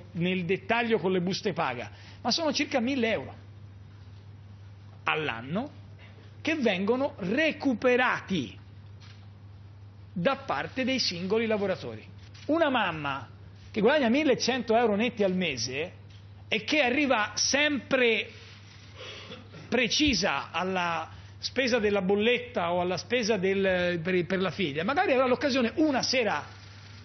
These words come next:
al mese di potersene andare a cena con le amiche. È un'operazione che io non ho difficoltà a definire di portata storica e che parte il primo di maggio.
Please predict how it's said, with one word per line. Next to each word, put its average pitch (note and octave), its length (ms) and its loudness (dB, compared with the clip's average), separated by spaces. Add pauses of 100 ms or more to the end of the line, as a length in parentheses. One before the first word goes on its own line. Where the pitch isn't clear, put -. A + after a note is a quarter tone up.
(280)
al C4 180 2
mese C4+ 320 4
di A#3 120 4
potersene G#3+ 520 2
andare G3+ 180 4
a F#3 60 2
cena A#3 260 0
con F#3 120 0
le G#3+ 80 4
amiche. C#3 440 -2 (320)
È A#3 300 2
un'operazione A#3+ 840 0
che G#3+ 120 -2
io G#3+ 280 0
non F#3+ 220 -2
ho A3+ 140 0
difficoltà G3 540 -4
a G#3+ 100 -4
definire G3 400 -4
di G#3 80 -6
portata G3+ 380 -4
storica B2 500 -4 (1120)
e G3+ 120 -2
che D4 120 0
parte F3 420 -2
il B3+ 220 -4
primo D#3 520 -6
di F3+ 300 -6 (380)
maggio. B2 600 -6